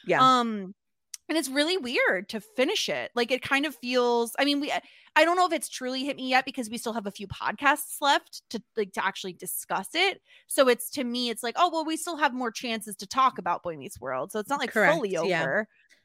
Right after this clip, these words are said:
Speaker 2: But both times I've watched the finale, it hit me like, "Oh my God, I cannot believe that we're, like, I'm not gonna," you know when it really hit me?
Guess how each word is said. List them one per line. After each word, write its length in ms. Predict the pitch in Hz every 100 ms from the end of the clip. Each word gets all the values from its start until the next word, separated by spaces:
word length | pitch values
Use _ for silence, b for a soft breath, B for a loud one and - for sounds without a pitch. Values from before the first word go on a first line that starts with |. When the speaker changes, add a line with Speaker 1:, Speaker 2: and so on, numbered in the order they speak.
| b -
Speaker 2:
But 160 | 330
both 280 | 240 269 311
times 320 | 294 247 269
I've 180 | 269 254
watched 420 | 214 190 - -
the 80 | 202
finale, 580 | - 190 127 180 277 277
it 140 | 254
hit 220 | 226 254 233
me 160 | 208
like, 200 | 196 185 -
"Oh 80 | 196
my 100 | 185
God, 140 | 196
I 60 | 180
cannot 500 | - 202 185 175 -
believe 540 | 196 196 254 196 180
that 220 | 190 185 - _ -
we're, 480 | 202 190 185 190 170
like, 160 | 190 180 _
I'm 160 | 190 196
not 200 | 180 190
gonna," 240 | 202 190 - B B
you 160 | 262 247
know 100 | 247
when 120 | 294
it 80 | 202
really 200 | 202 202
hit 160 | 254
me? 280 | 269 285 294